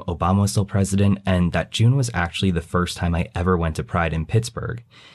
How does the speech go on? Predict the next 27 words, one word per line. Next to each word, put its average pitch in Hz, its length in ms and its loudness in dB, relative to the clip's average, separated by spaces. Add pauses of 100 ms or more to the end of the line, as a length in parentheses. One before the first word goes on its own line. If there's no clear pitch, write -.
(180)
And 90 240 4
that 85 120 0
night 113 180 6
I 117 60 6
was 104 100 2
out 92 140 2
till 90 120 -2
three 90 220 2
in 95 60 6
the 92 60 4
morning 87 240 4
with 82 80 -2
some 85 160 -2
friends, 85 600 0
and 87 200 2
later 95 200 4
Sunday 92 300 2
I 82 40 0
had 87 160 -2
to 85 60 -4
drive 85 240 0
across 95 300 -2
the - 60 -6
state 87 240 -2
to - 60 -8
visit 87 260 -2
family, 87 440 0